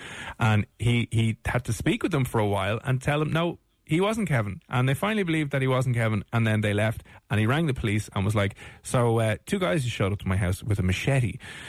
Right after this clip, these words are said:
um, and were asking me if I was Kevin." They wound up, police wound up arresting them. But what had turned out,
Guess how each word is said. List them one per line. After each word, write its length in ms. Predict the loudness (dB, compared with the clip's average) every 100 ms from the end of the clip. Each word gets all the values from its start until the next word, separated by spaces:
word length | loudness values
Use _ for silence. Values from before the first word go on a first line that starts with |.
| -16 -4
um, 360 | 2 2 2 2
and 160 | 2 2
were 100 | 2
asking 320 | 0 0 0
me 140 | 2 2
if 120 | 2
I 100 | 0
was 140 | 0
Kevin." 340 | 0 0 0 -4 -4 0
They 60 |
wound 260 | 2 2 0
up, 80 | 0
police 280 | -2 0
wound 200 | 0 0
up 100 | 0 -2
arresting 520 | 0 2 0 -2 0
them. 180 | 0 -2 _ _ _ _ _ _ -20 -4
But 200 | 2 2
what 180 | 2 2
had 140 | -2
turned 360 | -4 -2 0 0
out, 320 | 0 -2 -4